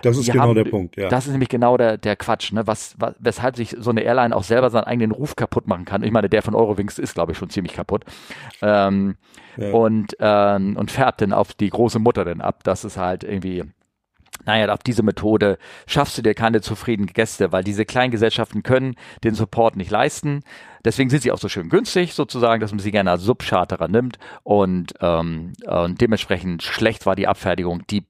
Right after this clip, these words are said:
Speaker 2: Belastung aber der Crew, der Cockpit-Crew insbesondere, denn wenn sie jetzt nach Alicante gehen, wo gehen wir hin? Und ach, jetzt ist das Wetter Alicante doch gut. Jetzt kriegen sie einen Telex und sagt, nee, wir, geht mal nicht nach Malaga, geht nach Alicante, weil da haben wir jetzt, da kriegen wir Hotels oder irgendwas.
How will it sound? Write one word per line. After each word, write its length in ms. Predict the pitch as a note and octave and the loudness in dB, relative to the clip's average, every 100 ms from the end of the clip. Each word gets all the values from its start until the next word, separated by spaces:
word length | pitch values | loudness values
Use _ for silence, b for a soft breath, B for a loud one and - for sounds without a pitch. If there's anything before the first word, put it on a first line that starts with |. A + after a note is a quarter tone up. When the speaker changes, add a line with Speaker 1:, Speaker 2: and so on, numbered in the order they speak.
| - | -4
Speaker 2:
Belastung 580 | G#2+ G2 D3 G#3+ - C3+ | -4 0 -2 0 0 0
aber 160 | G2+ | 2
der 160 | G#2 F#2+ | 2 0
Crew, 440 | - C3 A#3+ G#2+ - B - | -2 -2 0 0 -4 B -10
der 80 | G#2 | -2
Cockpit-Crew 520 | E3 - C3 - A#2+ | 0 2 0 2 2
insbesondere, 560 | G2+ - F#2+ G2 F2+ | 2 0 2 2 4
denn 220 | E2+ G2 F#2 B B | 2 0 0 B B
wenn 140 | A2 B2 | 0 2
sie 80 | |
jetzt 180 | A#2+ A2 | 2 2
nach 80 | A2+ | 0
Alicante 480 | G#2 G#2+ - C#3+ B2+ | 0 0 0 0 0
gehen, 320 | G2 G2+ F#2+ | 2 0 2
wo 100 | G#2+ | 0
gehen 200 | G#2+ C#3 | 2 2
wir 60 | A#2 | 4
hin? 420 | G#2+ A2 G#2+ G#2 | 2 2 0 0
Und 260 | F#2 G2 - B B | 0 -2 -4 B B
ach, 140 | A2 | -4
jetzt 220 | A2 A#2 B2 | 0 0 0
ist 60 | G#2+ | -2
das 40 | |
Wetter 200 | B2 A#2+ | 2 2
Alicante 380 | A2 A2 A2+ G#2+ | 2 0 -2 -2
doch 220 | G2 C3 | 0 0
gut. 300 | - A#2+ A#2+ | 0 0 2
Jetzt 160 | G#2 F#2+ | 0 -2
kriegen 180 | - A#2+ | -4 -2
sie 80 | A2+ | -2
einen 180 | G#2 | -2
Telex 460 | - C#3+ C3 A#2+ - | -2 0 2 2 -2
und 80 | G#2 | 0
sagt, 240 | A2 G#2 | 0 0
nee, 320 | A#2 B2+ C3+ | 0 2 2
wir, 220 | A#2+ A2+ G#2 B B | 2 2 0 B B
geht 160 | - - | -4 -2
mal 80 | A#2 | -2
nicht 140 | A#2 | -2
nach 100 | A2 | -2
Malaga, 460 | G2+ B2 A#2+ G#2+ G#2 | 0 0 0 0 0
geht 160 | B2 | 0
nach 160 | A#2+ G2+ | -2 0
Alicante, 720 | A2 A2 C3 C3+ C3+ A#2+ G#2 | -2 -2 -2 -2 2 2 4
weil 240 | G#2 G#2+ | 2 2
da 200 | G2 G#2+ | 2 0
haben 140 | G#2+ A#2 | 0 0
wir 80 | G#2+ | 0
jetzt, 300 | G#2 - G#2 | -2 -2 -2
da 100 | G2+ | -2
kriegen 240 | - A2+ | -2 0
wir 60 | G2+ | 2
Hotels 480 | G#2+ A#2 B2+ A#2+ | 2 2 2 0
oder 180 | G#2+ G2+ | -2 0
irgendwas. 400 | G#2+ G#2 G2 G2 | 2 2 2 2